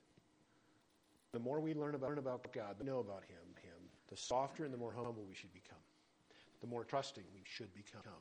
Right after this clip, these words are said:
But to think that, that we can lay everything on, on this guy because, because he cares us is over the top. Just as that storm was over the top, watching the disciples,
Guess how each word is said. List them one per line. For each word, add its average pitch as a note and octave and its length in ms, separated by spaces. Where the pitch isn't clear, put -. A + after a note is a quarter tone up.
But C3+ 80
to D#3 80
think G#3 260
that, D#3+ 180
that E3 120
we F#3 120
can C#3+ 280
lay D3+ 160
everything A#3 500
on, D#3+ 280
on D#3+ 280
this G3+ 240
guy - 120
because, C#3+ 340
because C#3 300
he C3+ 100
cares F3 420
us - 280
is A#2 120
over C3+ 200
the G#2 120
top. - 400
Just G#3 260
as F#3+ 140
that D#3+ 420
storm F#3 360
was G#3 120
over G3+ 160
the G3+ 60
top, F#3+ 220
watching E3+ 380
the F#3 60
disciples, D3 500